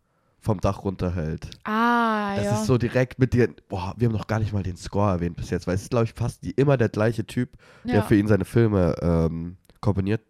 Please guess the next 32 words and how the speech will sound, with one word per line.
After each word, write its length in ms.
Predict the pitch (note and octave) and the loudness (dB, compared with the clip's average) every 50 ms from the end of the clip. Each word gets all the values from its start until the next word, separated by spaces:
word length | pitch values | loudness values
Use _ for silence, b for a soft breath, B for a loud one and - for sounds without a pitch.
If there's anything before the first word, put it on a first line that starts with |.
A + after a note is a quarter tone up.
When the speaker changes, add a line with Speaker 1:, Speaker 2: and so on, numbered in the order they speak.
| _ _ _ - | _ _ _ -14
Speaker 1:
Cho 280 | - - G#2 G#2+ G#2 G#2 G2+ | -8 -6 -6 -4 -4 -4 -6
Young-wook, 560 | G2+ G2+ G2 G2+ G2 F#2 G#2 C3+ - - - | -6 -8 -8 -10 -8 -6 -6 -6 -6 -8 -10
glaub 200 | - G2+ G2+ A2+ | -8 -8 -6 -6
ich. 160 | D#3+ - - B B B B B B B B B B B B B B B B _ - | -8 -12 -14 B B B B B B B B B B B B B B B B _ -16
Ich 120 | - - - _ - | -16 -16 -16 _ -14
muss 160 | F#2 F2+ - | -12 -12 -12
jetzt 180 | - - - - | -14 -16 -14 -12
raten, 240 | E2+ E2 - - F#2+ | -12 -12 -10 -8 -8
aber 100 | F2+ F2+ | -6 -6
ich, 100 | F2+ - _ _ - | -8 -8 _ _ -14
ich 100 | - - | -12 -6
bin 100 | - A2 | -4 -4
mir 40 | G#2 | -4
ziemlich 220 | - - G2 F#2 F2+ | -4 -4 -6 -6 -6
sicher. 320 | G#2 G2 - A2 A2 G#2+ b b b b b b b b b _ | -8 -6 -4 -4 -4 -4 b b b b b b b b b _
Und 460 | G#2+ G#2+ G#2+ G#2+ G2+ - - - - _ _ _ _ _ _ _ _ _ - | 0 2 2 2 0 -4 -8 -12 -14 _ _ _ _ _ _ _ _ _ -8
vor 220 | - - B2+ F#2 | 0 2 4 6
allem 160 | A#2+ B2 A#2+ | 6 6 6
in 100 | A#2 G#2+ | 4 2
Oldboy 460 | - - B2 A#2+ G#2+ - A2 G2 F#2+ G2 | 2 4 4 4 6 6 6 6 6 4
ist, 100 | F#2+ - | 4 4
glaub 140 | G2 F#2+ | 2 2
ich, 80 | G2 - | 4 4
seine 200 | - G2+ G2 G2 | 2 2 2 2
Meisterleistung 760 | F#2+ G2 G2+ G#2 G2+ - G2+ F2 F2 F2+ F2 - - F#2+ F#2 | 2 2 2 2 2 0 0 0 0 0 0 -2 -4 -6 -4
für 160 | - - F2+ | -4 -2 -2
mich 240 | F2 F#2 F#2+ F2+ - | 0 0 -2 -2 -2
vom 180 | - G#2 F2+ F2+ | -4 -4 -4 -4
Score 400 | - - - F#2+ F#2+ F#2+ F#2 F2+ | -8 -10 -6 -2 0 0 0 0
her. 260 | F2+ E2+ D#2+ E2+ E2 | -2 -4 -4 -4 -6
Und 180 | E2+ F#2+ F#2+ - | -6 -8 -10 -12
dann 240 | G2+ G2 G#2+ F#2+ | -12 -12 -12 -14